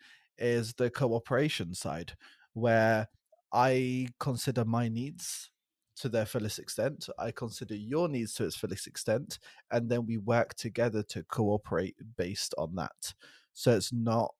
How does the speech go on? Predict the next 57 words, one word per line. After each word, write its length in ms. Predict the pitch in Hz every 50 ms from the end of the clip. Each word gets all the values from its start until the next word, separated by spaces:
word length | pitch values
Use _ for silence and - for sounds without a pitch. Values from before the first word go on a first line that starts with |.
| _
someone 460 | - - - - 123 120 120 113 113 110 -
kind 160 | - 135 120
of 100 | 113 -
pushing 360 | - - 123 120 - 131 120 117
down 280 | 120 113 113 113 117
their 140 | 117 110 113
needs 240 | 120 139 147 - -
and 100 | 135 120
saying, 240 | - 131 123 120 123
"You 80 | 131
know 100 | 135 135
what? 280 | 139 147 143 - - - -
I 120 | 117 127
don't 200 | 120 123 120 -
have 200 | 110 123 117 - -
to 60 | 120
have 200 | 113 123 127 127
this 200 | 139 151 147 -
this 220 | - 156 151 -
time. 340 | - 156 156 151 170 170 156 -
I 160 | - 98 113
can 160 | - 127 117
take 320 | - - 127 131 135 -
it. 160 | 175 170 - -
It's 200 | - - - - 120
okay." 420 | 104 98 - 123 120 165 196 208 _ -
Or 100 | - 123
it's 140 | 123 113 -
not 140 | 143 120 113
saying, 260 | - 147 127 123 123
"Well, 220 | 123 123 117 95 87
I 140 | - 127 131
really 400 | 123 117 123 135 127 123 120 113
need 260 | 123 139 151 143 -
this, 180 | - 107 -
so 140 | - - 123
I 180 | 82 - 110 117
now 200 | 117 113 104 107
need 220 | 110 107 107 110 -
to, 100 | - 120
like, 220 | 107 107 107 - -
argue 400 | - 107 117 120 104 - 113 101 -
over 280 | 92 123 123 107 110
you 200 | 101 98 101 92
and 100 | 101 98
convince 460 | - 120 110 95 117 120 113 - -
you 120 | - 101 101
why 180 | 98 95 107
this 200 | 104 - 95 -
is 100 | - 95
awesome." 420 | - 98 104 101 - 143 143 - - _ -
But 160 | - 123 120
it's 160 | 123 113 - -
the 120 | - 117
full 280 | - - - 139 131 127
acknowledgement 720 | 120 - 131 127 123 120 123 113 - - 101 98 98 -
of, 360 | 82 92 101 98 104 - -